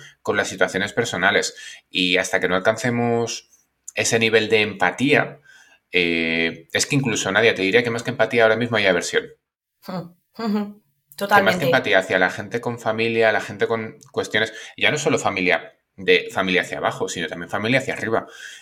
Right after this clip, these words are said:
Speaker 1: Yo
Speaker 2: Ujú.
Speaker 1: tengo miedo de que mis padres se pongan muy malitos, porque están ya mayores. Entonces, el momento en que mis padres se pongan muy malitos, yo me, a veces me he posicionado, ¿qué hago? ¿Dejo el trabajo? ¿Cojo una
Speaker 2: Claro.
Speaker 1: excedencia? Es que,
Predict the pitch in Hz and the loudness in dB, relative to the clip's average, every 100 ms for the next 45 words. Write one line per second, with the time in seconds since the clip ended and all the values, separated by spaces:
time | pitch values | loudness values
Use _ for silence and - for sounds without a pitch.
0 | - 226 196 95 107 107 107 110 110 120 | -6 2 4 4 2 2 2 4 6 8
1 | 123 123 113 92 92 95 - 120 120 120 | 6 4 2 0 2 2 0 0 2 0
2 | 85 82 95 - - - - 78 - 82 | 0 -4 -4 -6 -8 -14 -12 -14 -2 -2
3 | 87 90 101 87 98 90 - _ _ - | 0 0 2 4 4 4 -2 _ _ 0
4 | 85 90 85 87 95 95 95 98 95 92 | 0 -2 -2 -4 -4 -4 2 4 4 -2
5 | 98 101 98 95 113 120 - - - 92 | -4 -2 -2 4 4 4 -2 -4 0 0
6 | 90 101 101 95 _ _ 92 92 107 110 | -2 -2 -2 -2 _ _ 2 2 2 0
7 | 110 - 113 98 90 82 - _ - 104 | 2 -4 -4 0 0 0 -6 _ -2 2
8 | 85 - - 92 92 - 135 147 147 - | 2 0 -2 -2 0 -2 0 0 -2 -12
9 | _ _ _ _ _ _ _ _ _ - | _ _ _ _ _ _ _ _ _ -20
10 | - - _ _ - - 110 - 165 143 | -20 -20 _ _ -10 -2 0 4 4 4
11 | 127 98 - 80 - - - _ _ _ | 2 0 0 -2 -2 -20 -20 _ _ _
12 | - - 87 - - | -4 2 0 0 -16